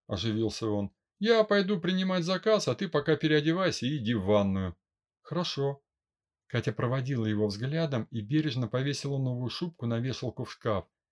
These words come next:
Медленно пошла в спальню. Достала свежие вещи и полотенце, приятно пахнущие кондиционером, а не лекарствами из больницы,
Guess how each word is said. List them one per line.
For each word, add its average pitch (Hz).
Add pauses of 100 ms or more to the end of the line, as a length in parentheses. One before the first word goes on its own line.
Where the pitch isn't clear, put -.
(220)
Медленно 139
пошла 131
в -
спальню. 98 (760)
Достала 127
свежие 117
вещи 139
и 110
полотенце, 131
приятно 135
пахнущие 131
кондиционером, 127
а 127
не 120
лекарствами 120
из 104
больницы, 113